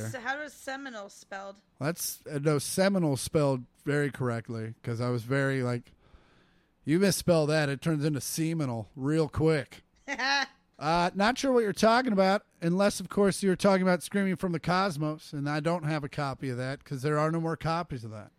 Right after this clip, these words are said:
Speaker 2: I have one at home. I can look.
Speaker 1: Uh, but, yeah, so I don't know what to tell you. But, uh, we appreciate, uh,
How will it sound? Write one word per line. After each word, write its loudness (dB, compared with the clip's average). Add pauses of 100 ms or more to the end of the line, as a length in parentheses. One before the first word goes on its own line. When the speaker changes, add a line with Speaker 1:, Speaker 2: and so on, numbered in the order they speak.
(260)
Speaker 2:
I -10
have -8
one -6
at -12
home. -14
I -14
can -20
look. -16 (580)
Speaker 1:
Uh, -2 (540)
but, -12
yeah, -6 (220)
so -6
I 0
don't 0
know 0
what -2
to -14
tell -2
you. -6
But, 0
uh, 4
we 0
appreciate, -2
uh, 0